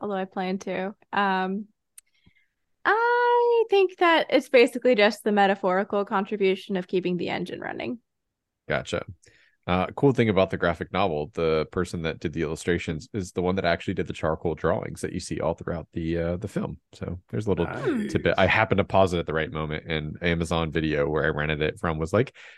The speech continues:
Speaker 2: "Here's a, a bit of trivia." And I was like, "Fuck, I didn't know that this thing did this." Like, I'd be pausing movies every five seconds here if I knew I could do this.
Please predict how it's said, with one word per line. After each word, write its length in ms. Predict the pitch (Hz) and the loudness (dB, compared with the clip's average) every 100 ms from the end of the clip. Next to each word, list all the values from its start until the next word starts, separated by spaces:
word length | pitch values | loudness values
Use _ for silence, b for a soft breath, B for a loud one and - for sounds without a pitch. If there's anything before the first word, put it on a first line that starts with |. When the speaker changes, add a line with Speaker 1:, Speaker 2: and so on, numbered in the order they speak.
| B | B
Speaker 2:
"Here's 260 | - 277 113 | 4 6 8
a, 140 | 107 - | 4 4
a 120 | 123 | 4
bit 160 | 120 | 6
of 40 | 208 | 4
trivia." 300 | 277 285 226 | 4 4 6
And 80 | 196 | 6
I 60 | |
was 100 | 220 | 6
like, 160 | 160 170 | 4 2
"Fuck, 260 | - 320 | -2 0
I 60 | 180 | 2
didn't 140 | 285 147 | 2 2
know 100 | 104 | 2
that 120 | 95 | 0
this 140 | 85 | -2
thing 160 | 120 104 | -2 -2
did 260 | 80 101 80 | -2 -4 -2
this." 340 | 90 123 - | -2 0 0
Like, 300 | 117 110 - | 2 2 0
I'd 60 | B B B - | B B B 2
be 80 | - | 4
pausing 400 | - 117 123 143 | 6 4 4 2
movies 260 | 151 170 | 2 2
every 200 | 160 175 | 2 0
five 280 | - 180 185 | -2 -2 0
seconds 420 | 233 262 190 139 | -2 0 -2 -2
here 200 | 127 107 | 0 0
if 80 | 104 | 2
I 80 | 117 | 2
knew 180 | 135 123 | 2 2
I 60 | |
could 140 | 123 110 | 0 0
do 180 | 113 | -2
this. 460 | 110 175 156 165 | -2 -4 -4 -8